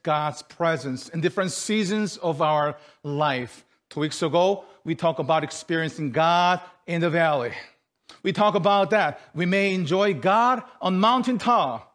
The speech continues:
but we can really get to know Him when we are in the valley,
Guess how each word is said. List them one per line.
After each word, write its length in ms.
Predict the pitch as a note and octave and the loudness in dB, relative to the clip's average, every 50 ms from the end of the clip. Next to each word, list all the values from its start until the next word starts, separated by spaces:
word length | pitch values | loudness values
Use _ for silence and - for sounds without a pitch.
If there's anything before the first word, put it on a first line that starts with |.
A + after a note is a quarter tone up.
| _ _ _ _ _ _ _ _ _ _ - | _ _ _ _ _ _ _ _ _ _ -10
but 120 | C#3 C3 | -6 -6
we 80 | C3+ B2+ | -6 -4
can 340 | - D#3+ D#3 D3+ C#3+ C#3 | -4 -4 -4 -4 -4 -4
really 380 | C3 D3 D#3+ F3+ G3 G#3 A3+ A3+ | -2 0 2 2 2 2 2 2
get 220 | F#3 G#3+ G#3+ G#3 | 2 0 0 0
to 100 | - G#3 | -2 -4
know 280 | F#3+ F3+ F3 F#3+ G3+ G3 | -2 0 0 0 0 0
Him 360 | E3+ F#3+ G3 G3+ G3+ G#3 G3+ - - _ | 0 0 0 0 0 -2 -4 -6 -10 _
when 200 | - D3+ D#3 D#3 | -8 -6 -4 -2
we 140 | D#3 E3 E3 | -2 0 2
are 300 | D#3+ D#3+ D#3 D#3 D3+ - - | 2 2 4 2 0 -2 -4
in 240 | D3+ D#3 D3+ D#3 | -6 -4 -4 -2
the 120 | D3 D#3 D3 | -2 -4 -4
valley, 520 | B2 G#2+ D3 C#3+ C3+ B2+ B2 A#2+ A#2+ A2+ | -4 -6 -6 -4 -4 -4 -4 -6 -8 -10